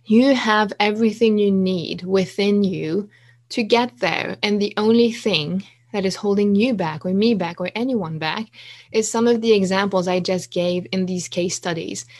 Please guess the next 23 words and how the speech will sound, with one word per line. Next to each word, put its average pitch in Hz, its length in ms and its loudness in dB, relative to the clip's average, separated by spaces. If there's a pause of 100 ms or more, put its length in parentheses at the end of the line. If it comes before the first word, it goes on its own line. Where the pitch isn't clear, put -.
(220)
It's 202 180 -2
subconscious, 240 680 0 (260)
old, 254 500 6
outdated 190 640 2
subconscious 190 560 -4
beliefs 170 600 -4
or 190 120 0
mechanism 185 840 0
that 185 180 -4
want, 180 380 -4
mechanisms 190 720 -2
in 180 120 -4
our 180 80 -2
subconscious 185 600 -6
minds 170 420 -4 (440)
that 185 180 -2
want 190 340 0
to 202 100 -12
protect 185 440 -6
us 180 180 -4
from 180 160 -2
a 180 80 -2
perceived 175 640 -4